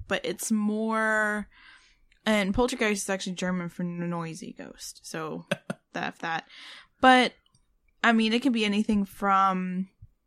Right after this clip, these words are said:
Speaker 1: loud noises, pinching, biting, hitting, tripping, levitating objects, knocking on doors. It could be, like, just mildly mischievous, like, maybe a, a child spirit is mildly, mi-,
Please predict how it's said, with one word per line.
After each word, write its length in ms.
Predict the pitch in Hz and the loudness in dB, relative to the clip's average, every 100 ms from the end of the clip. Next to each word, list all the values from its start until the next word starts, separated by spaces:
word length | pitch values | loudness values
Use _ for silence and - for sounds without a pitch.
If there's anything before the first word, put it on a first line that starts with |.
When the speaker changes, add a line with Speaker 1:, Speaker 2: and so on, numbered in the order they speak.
| _ _ - - | _ _ -20 -6
Speaker 1:
loud 320 | 196 180 202 | 2 4 4
noises, 840 | 196 185 190 180 180 175 190 - - _ _ | 4 0 0 -2 -2 -4 -10 -14 -16 _ _
pinching, 480 | - 226 220 208 196 | 2 4 4 0 -2
biting, 440 | 185 185 185 180 175 | 0 -2 -2 -4 -4
hitting, 420 | 185 185 180 170 | -4 -4 -4 -4
tripping, 540 | - 202 196 175 170 | -4 -4 -2 -6 -4
levitating 520 | 170 180 185 180 180 170 | -4 -4 -2 -4 -4 -4
objects, 460 | 175 175 170 - | -4 -2 -6 -4
knocking 280 | 180 175 180 | -2 -2 -2
on 180 | 180 170 | -4 -4
doors. 460 | 170 170 165 170 - | -2 0 0 -4 -8
It 80 | |
could 120 | 185 190 | -14 -10
be, 300 | 160 156 - - - - - - | -8 -8 -12 -16 -18 -20 -20 -6
like, 180 | - 175 | -4 -2
just 240 | 180 180 | -2 -2
mildly 720 | 196 196 208 220 214 208 214 | 2 4 4 2 -2 -2 0
mischievous, 920 | 214 185 - - 202 208 208 208 220 - | 0 0 -4 -6 -6 -4 -2 -2 -2 -4
like, 100 | 175 | -4
maybe 380 | 180 180 170 - | -4 -4 -6 -6
a, 180 | - - - | -8 -10 -10
a 240 | - - - _ _ _ - _ _ | -12 -12 -18 _ _ _ -20 _ _
child 520 | - - 170 185 190 180 | -8 -2 -2 -2 -4 -6
spirit 340 | - 190 185 | -6 -6 -4
is 120 | 180 | -6
mildly, 460 | 185 175 175 170 180 | -6 -6 -8 -10 -10
mi-, 160 | 175 | -10